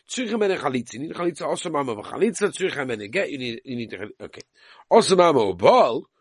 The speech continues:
Havasuka mitzvasa. That's the regular mitzvah. Nosen get ba'osa ma'ama, tzrika get b'chalitza.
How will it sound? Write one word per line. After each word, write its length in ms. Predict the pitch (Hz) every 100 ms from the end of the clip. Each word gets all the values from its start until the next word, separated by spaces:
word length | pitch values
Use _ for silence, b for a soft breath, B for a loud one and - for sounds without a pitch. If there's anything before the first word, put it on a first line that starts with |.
| _ _ _ _
Havasuka 460 | 104 101 113 113 131
mitzvasa. 500 | 151 226 165 - - _ _ _ _
That's 160 | 101 -
the 100 | 110
regular 280 | 110 135 185
mitzvah. 340 | 160 - - _ _ b b b b
Nosen 320 | 170 175 143
get 160 | 131 131
ba'osa 340 | 113 123 -
ma'ama, 520 | 107 107 101 98 131 240 _ _
tzrika 300 | - 87 92
get 160 | 113
b'chalitza. 580 | 120 131 185 214 - -